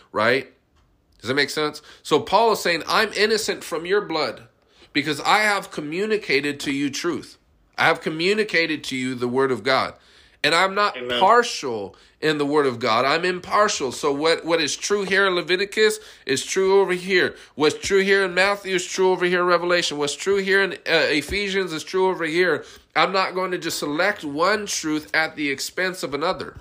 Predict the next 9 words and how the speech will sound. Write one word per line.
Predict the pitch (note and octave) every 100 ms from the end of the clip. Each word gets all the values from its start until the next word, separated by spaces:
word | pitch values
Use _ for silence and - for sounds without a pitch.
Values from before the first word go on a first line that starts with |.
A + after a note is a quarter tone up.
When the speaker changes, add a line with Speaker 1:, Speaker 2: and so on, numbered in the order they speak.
| _ _ - - _ -
Speaker 1:
I'm | C3+
not | E3 F3+
going | F3 F#3 F3+
to | E3
neglect | E3+ C#3+ E3 F3+ G3+ F#3+ - - _ _
to | - C3+
show | - G3+ G#3+
to | G#3+ -
you | C3+ B2+ C#3